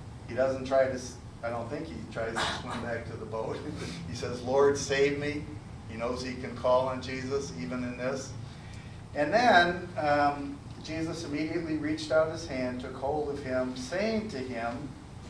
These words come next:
"O you of little faith, why did you doubt?" <laughs> And, and again, this is one of the things you really wish you could hear the tone of Jesus' voice. Like, I mean, you know, we might talk to our kids,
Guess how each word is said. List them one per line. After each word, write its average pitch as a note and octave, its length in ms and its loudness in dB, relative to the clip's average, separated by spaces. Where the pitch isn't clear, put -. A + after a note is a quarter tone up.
"O C3+ 140 0
you A3 280 0
of G#3 120 6
little G3+ 260 4
faith, D3+ 540 2
why D#3+ 200 6
did F3 200 0
you E3 80 -4
doubt?" D#3 480 6
<laughs> - 100 -4
And, F3+ 160 2
and F#3+ 160 0
again, G#3+ 300 4
this - 160 0
is - 80 -4
one F3+ 240 4
of E3 80 -2
the D#3+ 80 -4
things E3+ 300 0
you D#3 100 -4
really F3 280 0
wish E3 500 0
you C3 160 -6
could B2+ 240 -4
hear D#3 540 0
the A2+ 100 -10
tone D3 460 2
of C#3 100 -4
Jesus' C#3 540 -4
voice. C#3 540 2
Like, C#3+ 160 0
I D3+ 40 2
mean, D3+ 460 2
you D3 80 -2
know, B2 280 -2
we C#3 100 -6
might B2+ 200 -4
talk B2+ 220 2
to B2 80 -6
our A2 60 -8
kids, - 280 -8